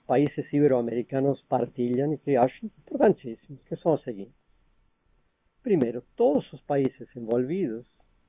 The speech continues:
são ex-colônias da Península Ibérica, independizadas mais ou menos pela mesma época, início do século dezenove. Aqui, perdoem pela minha imprecisão, porque eu não estou absolutamente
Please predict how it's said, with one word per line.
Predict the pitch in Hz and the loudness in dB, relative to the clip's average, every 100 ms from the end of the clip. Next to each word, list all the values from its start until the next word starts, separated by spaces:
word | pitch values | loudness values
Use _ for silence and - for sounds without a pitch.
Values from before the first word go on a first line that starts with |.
| _ _ _ _ _ _ | _ _ _ _ _ _
são | 180 190 - | 4 4 0
ex-colônias | 190 - - 165 160 175 165 | -4 -4 0 2 4 2 -2
da | 139 | -4
Península | 127 135 147 151 131 | -6 -6 -6 -4 -4
Ibérica, | 120 156 165 196 - 226 - _ _ _ _ _ | 0 0 0 -4 -14 -18 -18 _ _ _ _ _
independizadas | 151 151 151 151 143 143 185 185 131 | -2 -2 0 -2 -2 -4 -2 -2 -2
mais | 156 175 180 | -6 -6 -6
ou | |
menos | 156 165 160 | -4 -4 -4
pela | 139 127 | -6 -4
mesma | 143 147 143 143 | -4 -4 -2 -2
época, | 110 - 101 131 | -4 -8 -10 -6
início | 131 165 - 147 | -4 -4 -8 -16
do | - | -12
século | 147 151 131 | -4 0 0
dezenove. | 123 131 135 120 113 120 _ _ _ _ | -2 -6 -2 -2 -2 -8 _ _ _ _
Aqui, | 165 - - | -12 -8 -8
perdoem | - 160 151 165 175 156 127 123 _ _ _ _ _ _ - | -2 0 2 0 0 -2 -6 -12 _ _ _ _ _ _ -4
pela | 135 | -2
minha | 135 151 | 0 0
imprecisão, | 135 120 117 135 - 160 | -2 -4 -8 -8 -4 -4
porque | - - | -4 -6
eu | 131 | -2
não | 123 | -4
estou | - 127 | 0 0
absolutamente | - 127 120 131 120 | 0 -6 -6 -4 -6